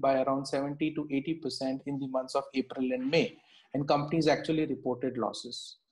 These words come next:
Now, this bounced back to around fifty, fifty-five percent of pre-covid levels in June, which is also not sufficient enough, and companies are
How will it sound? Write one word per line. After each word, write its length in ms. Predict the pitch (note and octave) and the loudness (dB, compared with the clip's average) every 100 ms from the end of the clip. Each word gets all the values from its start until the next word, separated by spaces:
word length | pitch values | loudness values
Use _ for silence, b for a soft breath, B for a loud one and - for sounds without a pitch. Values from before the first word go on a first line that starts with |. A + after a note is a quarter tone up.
| _ _ | _ _
Now, 100 | C#3+ | -4
this 640 | C#3 F#3 G3 - - - - _ _ | 2 2 2 -4 -10 -16 -20 _ _
bounced 460 | - C#3+ E3 E3 C3 | 2 4 2 -4 -2
back 400 | C#3+ C#3+ D3 - | 2 4 2 -4
to 140 | D3 | -6
around 320 | C3+ C3 C3+ C3+ | -4 -2 -4 -6
fifty, 300 | C#3+ D3+ D#3 | -10 -6 -6
fifty-five 560 | D3 C3 C#3+ C#3+ C3+ | -6 -6 -4 -2 -4
percent 340 | C3+ B2+ C3+ C3 | -2 -4 -4 -4
of 160 | C3 | -4
pre-covid 460 | - C#3 - C3+ C3+ C3 | 0 0 2 0 0 0
levels 340 | B2+ C3+ C3+ | 0 0 -2
in 180 | C3+ C3 | -4 0
June, 360 | E3 D#3+ C3+ - B B - | 4 4 4 -2 B B -2
which 180 | D3 | 0
is 100 | D3+ | 4
also 300 | C#3+ C#3+ D#3+ | 4 2 2
not 260 | E3+ D3+ D3+ | 2 2 2
sufficient 500 | C#3 B2 D3 D3+ D#3 | -2 0 0 0 -2
enough, 260 | C3 B2+ C3 | 0 -2 -2
and 160 | C#3+ C3+ | -4 -2
companies 400 | C3+ C3 D#3 | -2 -2 -2
are 120 | D3 | -2